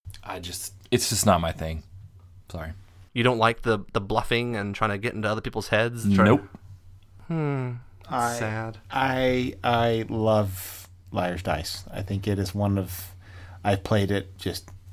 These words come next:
Speaker 3: a ton and ton and ton of times, and it does, just never gets old for me.
Speaker 2: Well, uh,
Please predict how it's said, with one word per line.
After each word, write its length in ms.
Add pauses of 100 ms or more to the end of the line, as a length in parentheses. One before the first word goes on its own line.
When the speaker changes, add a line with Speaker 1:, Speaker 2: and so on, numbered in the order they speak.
(360)
Speaker 3:
a 60
ton 360
and 100
ton 160
and 120
ton 120
of 100
times, 680
and 140
it 40
does, 140
just 240
never 180
gets 200
old 180
for 140
me. 240 (320)
Speaker 2:
Well, 280
uh, 100